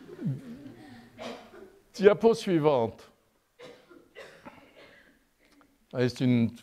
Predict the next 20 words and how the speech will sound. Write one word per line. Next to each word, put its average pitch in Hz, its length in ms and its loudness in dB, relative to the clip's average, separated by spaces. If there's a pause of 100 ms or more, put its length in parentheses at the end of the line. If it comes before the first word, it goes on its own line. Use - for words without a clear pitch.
faute, - 480 -2
mauvaise 127 360 4
photo 131 300 0
d'une 113 220 -2
copie 131 480 -2
ancienne 175 720 -2 (540)
qui 135 140 -4
nous 135 140 4
prouve 135 540 2
des 104 140 -4
choses 120 300 -6
scandaleuses. 147 760 -2 (380)
C'est 143 180 0
qu'un 147 180 4
marchand 196 540 0
a 151 100 4
considéré 151 920 0 (220)
que 135 80 -2
tout 135 240 -4
ça, 220 520 2